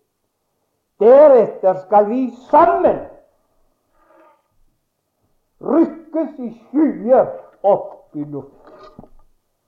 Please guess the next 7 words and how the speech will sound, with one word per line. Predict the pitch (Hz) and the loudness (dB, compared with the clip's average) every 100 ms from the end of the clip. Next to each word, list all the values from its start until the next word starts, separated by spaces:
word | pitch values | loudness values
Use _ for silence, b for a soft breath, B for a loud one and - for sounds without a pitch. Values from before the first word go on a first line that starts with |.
| _ _ _ - - - - - - _ _ _ _ _ _ _ _ _ _ _ _ _ _ _ | _ _ _ -20 -18 -16 -16 -18 -20 _ _ _ _ _ _ _ _ _ _ _ _ _ _ _
Uttrykket | 147 147 147 160 180 - 147 143 _ | -10 -10 -10 -14 -16 -12 -14 -14 _
skyer | 156 135 143 208 202 | -12 -12 -10 -10 -10
betyr | 131 - 135 123 113 | -20 -18 -16 -14 -16
ikke | - 220 | -18 -14
naturskyer. | 208 127 _ 196 285 - _ 285 - - _ _ _ _ _ _ _ _ _ _ _ _ _ _ _ _ _ _ _ _ | -14 -16 _ -18 -18 -18 _ -20 -20 -20 _ _ _ _ _ _ _ _ _ _ _ _ _ _ _ _ _ _ _ _
Det | - 165 | -20 -20
betyr | 165 226 | -18 -18